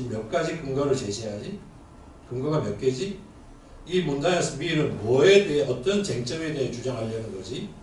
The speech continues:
다 미일이 뭘 하려는지 이해하려는 거잖아요. 그치? 근데 이해를 그냥 보면 안 돼. 내가 스스로 따지면서, 그 이해할 때 따지는 방식은 분석적으로 하나하나 따져요.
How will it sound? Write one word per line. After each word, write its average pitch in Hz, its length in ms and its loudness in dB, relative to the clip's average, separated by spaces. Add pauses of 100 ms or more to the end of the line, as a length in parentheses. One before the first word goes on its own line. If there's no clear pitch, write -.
(540)
다 147 180 2
미일이 185 440 2
뭘 123 260 2
하려는지 143 420 -2
이해하려는 147 640 -2
거잖아요. - 320 -12 (1000)
그치? - 340 -8
근데 185 460 2
이해를 185 320 6
그냥 220 280 4
보면 - 180 2
안 - 60 -4
돼. 120 280 -4
내가 180 320 4 (240)
스스로 202 680 4 (640)
따지면서, 190 540 4 (120)
그 127 60 -6
이해할 185 480 8
때 160 120 -2
따지는 156 400 2
방식은 123 360 -2
분석적으로 151 600 -4
하나하나 165 540 -4
따져요. 147 340 -4